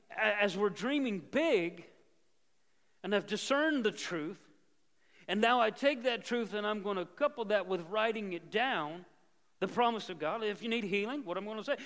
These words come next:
I'm not just putting healing on the piece of paper. I'm gonna say he's carried sickness and pain and disease away in his body, and I'm gonna put that alongside of the healing.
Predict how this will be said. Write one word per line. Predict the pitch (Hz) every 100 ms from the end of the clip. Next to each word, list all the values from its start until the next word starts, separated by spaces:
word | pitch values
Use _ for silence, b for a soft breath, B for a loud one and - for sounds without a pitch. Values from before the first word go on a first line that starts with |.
| B
I'm | 185
not | 208 269
just | 285 -
putting | 277 220
healing | 196 277 269
on | 202
the | 175
piece | 170 175
of | -
paper. | - 156 160 B B
I'm | 190
gonna | 208 190
say | - 214
he's | 190 190
carried | - 233 208
sickness | 220 214 214
and | 214
pain | 214 214 190
and | 175
disease | 160 226 262
away | 185 185 185
in | 170
his | 156
body, | 220 254 185
and |
I'm | 170
gonna | 180 165
put | 240 180
that | 185
alongside | 170 190 175 - 226 214
of | 165
the | 165
healing. | 226 302 131